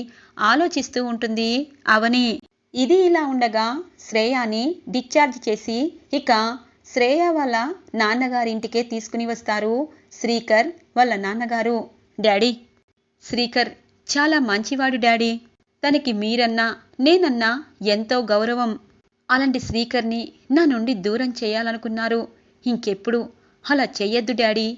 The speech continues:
అని అంటుంది శ్రేయ. "అమ్మా శ్రేయ, నాకు ఎవరున్నారు? మీ అమ్మ చనిపోయాక నువ్వే కదా.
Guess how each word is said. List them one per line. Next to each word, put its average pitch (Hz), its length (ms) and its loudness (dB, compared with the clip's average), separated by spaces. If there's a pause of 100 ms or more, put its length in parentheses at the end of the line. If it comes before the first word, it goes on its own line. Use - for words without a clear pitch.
(120)
అని 233 180 -4
అంటుంది 220 320 -6
శ్రేయ. 214 360 0 (760)
"అమ్మా 226 200 0
శ్రేయ, 226 420 -2 (440)
నాకు 349 220 2
ఎవరున్నారు? 220 760 -2 (340)
మీ 294 100 4 (120)
అమ్మ 220 140 -2
చనిపోయాక 220 680 -4 (540)
నువ్వే 247 300 4
కదా. 240 280 2